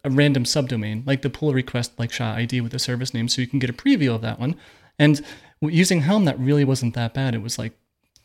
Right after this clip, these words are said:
like, less than ten lines of shell scripting in Helm. I'd be curious, what is your deploy process looking like now? You know, you mentioned different namespaces and stuff, but, like, can you walk us through maybe what it's like to go from, okay, hacking on this feature in development and actually getting it up and running in prod?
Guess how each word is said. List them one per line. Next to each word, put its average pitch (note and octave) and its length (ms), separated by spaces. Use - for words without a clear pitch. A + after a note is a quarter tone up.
like, A2+ 220
less B2+ 180
than C#3+ 140
ten D#3 200
lines D3 220
of C3+ 80
shell B2+ 160
scripting D3+ 380
in C#3+ 100
Helm. D#3+ 240
I'd D#3 120
be F3 80
curious, E3+ 380
what D3 120
is C#3 120
your C3+ 80
deploy C3 360
process A#2+ 440
looking A#2+ 220
like A2+ 220
now? B2+ 440
You E3 80
know, C3 220
you - 240
mentioned C3 260
different B2+ 220
namespaces C#3+ 380
and B2+ 120
stuff, B2+ 220
but, C#3+ 80
like, C#3+ 140
can D#3+ 120
you D#3 80
walk C3 200
us E3+ 100
through G3 120
maybe G3+ 180
what E3 140
it's E3 100
like F3 200
to D3+ 100
go D#3+ 180
from, D#3 300
okay, A3 340
hacking E3 280
on D#3 80
this D3+ 120
feature C#3+ 260
in B2 100
development C3 440
and B2+ 100
actually B2+ 260
getting A#2+ 240
it A#2+ 60
up A#2+ 120
and A#2+ 80
running A2+ 140
in A2+ 100
prod? D3 240